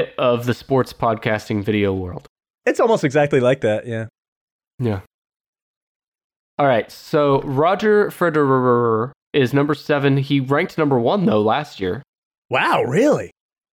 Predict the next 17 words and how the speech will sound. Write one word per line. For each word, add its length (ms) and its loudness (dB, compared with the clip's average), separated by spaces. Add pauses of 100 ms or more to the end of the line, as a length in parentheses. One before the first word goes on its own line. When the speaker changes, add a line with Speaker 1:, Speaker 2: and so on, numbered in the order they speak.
Speaker 1:
Yeah, 120 0
Speaker 2:
That's 160 2
Speaker 1:
but 80 0
Speaker 2:
wild, 140 2
Speaker 1:
he's 100 2
Speaker 2:
'cause 80 4
Speaker 1:
been 80 2
Speaker 2:
he's 140 0
been 180 2
past 280 0
his 120 -2
prime 260 0
for 120 -4
a 40 0
little 220 -2
while 260 2
now. 240 -12